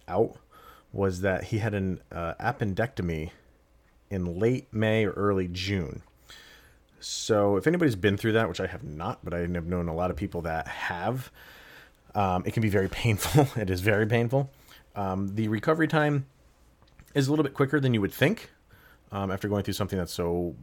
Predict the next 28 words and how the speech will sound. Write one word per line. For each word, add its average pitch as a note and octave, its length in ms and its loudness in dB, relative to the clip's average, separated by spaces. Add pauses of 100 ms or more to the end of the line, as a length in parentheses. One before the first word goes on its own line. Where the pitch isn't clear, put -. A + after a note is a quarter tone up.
(160)
painful G2 540 -2
before F2+ 460 -4
you E2 180 -4
get E2+ 180 -6 (180)
the F2+ 100 -6
appendix E2+ 460 -6
removed. E2 440 -6 (680)
But A2+ 400 0
still, C#3 460 4
you A#2+ 240 4
would A2+ 340 2
be A2 240 4
kind G#2+ 380 -2
of G2 140 0
quite - 440 -2
limited, F2+ 640 0 (420)
uh, E2 200 -6
playing D3 400 2
a A2 60 2
sport - 380 -2
like F2 220 -4
hockey. - 540 -10 (800)
That's - 220 -8
fast - 720 -6
and D#2 120 -8
rough. - 280 -12 (540)
So B2 500 4 (160)
that A#2 540 -2